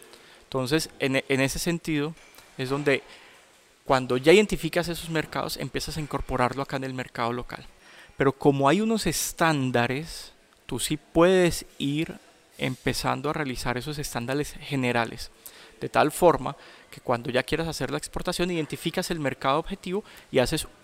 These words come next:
unas pequeñas modificaciones para llegar a ese mercado. Pero sí es importante que realmente empecemos a hacerlo desde ya, que como país cambiemos esa conciencia, que no apliquemos o, o que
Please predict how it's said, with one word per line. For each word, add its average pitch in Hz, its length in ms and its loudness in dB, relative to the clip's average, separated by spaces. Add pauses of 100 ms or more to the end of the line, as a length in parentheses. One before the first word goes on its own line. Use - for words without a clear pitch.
(120)
unas 160 300 2
pequeñas 139 380 -2
modificaciones 147 680 -4
para 131 200 2
llegar 120 320 2
a 123 100 4
ese 120 160 -2
mercado. - 440 -6 (400)
Pero 143 140 2
sí 185 160 6
es 185 140 6
importante 175 680 0 (320)
que 156 100 -4
realmente 156 640 4 (160)
empecemos 160 500 4
a 190 40 0
hacerlo 156 320 0
desde 139 180 0
ya, - 180 -8 (220)
que 139 100 -8
como 139 200 -2
país 160 360 2
cambiemos 147 460 4
esa 170 160 -4
conciencia, - 580 -8 (680)
que 139 440 2 (140)
no 151 160 0
apliquemos 175 680 -2
o, 143 220 0
o - 140 -10
que - 240 -8